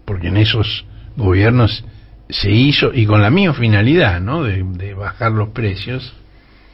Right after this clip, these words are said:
y la altísima concentración, tanto en la producción como en la comercialización, hizo que los actores principales acordaran mantener los niveles de precios bien altos.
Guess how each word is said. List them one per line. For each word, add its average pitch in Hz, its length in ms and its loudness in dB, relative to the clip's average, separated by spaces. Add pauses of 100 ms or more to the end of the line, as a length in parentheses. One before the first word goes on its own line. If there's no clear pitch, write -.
(600)
y 156 140 0
la 180 240 2
altísima 175 1160 0
concentración, 107 1000 2
tanto 120 340 2
en 107 100 4
la 95 160 0
producción 101 640 0
como 98 240 0
en 92 60 0
la 92 160 -2
comercialización, 104 1300 -2 (1400)
hizo 143 720 2 (400)
que 151 140 0
los 151 280 2
actores 170 400 0
principales 143 800 0
acordaran 139 640 0
mantener 131 680 2
los 151 180 2
niveles 127 380 2
de 117 80 0
precios 120 420 -4
bien 131 180 -2
altos. 104 680 -4